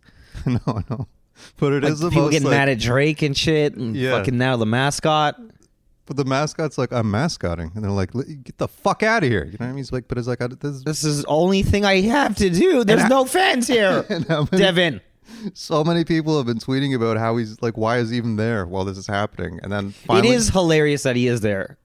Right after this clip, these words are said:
Speaker 2: in an empty
Speaker 1: Oh,
Speaker 2: arena.
Speaker 1: yeah, it's great.
Speaker 2: Fucking, and he's, it's all the same shit. Like, they haven't changed anything. Just the dance back's not there. Everything else is,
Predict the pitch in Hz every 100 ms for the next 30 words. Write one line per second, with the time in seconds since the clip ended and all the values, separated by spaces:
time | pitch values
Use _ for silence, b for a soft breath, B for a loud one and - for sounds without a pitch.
0 | - 117 131 120 123 - 254 247 165 117
1 | 117 95 - - 220 208 - - - -
2 | 139 170 147 143 127 - b 151 180 180
3 | 190 147 165 190 214 196 - 196 190 -
4 | 233 - - - 120 - 151 160 185 160
5 | 185 170 156 156 160 113 73 - B 160
6 | 165 160 143 147 160 - 110 - 107 76
7 | 71 - 139 156 156 143 143 - 120 107
8 | -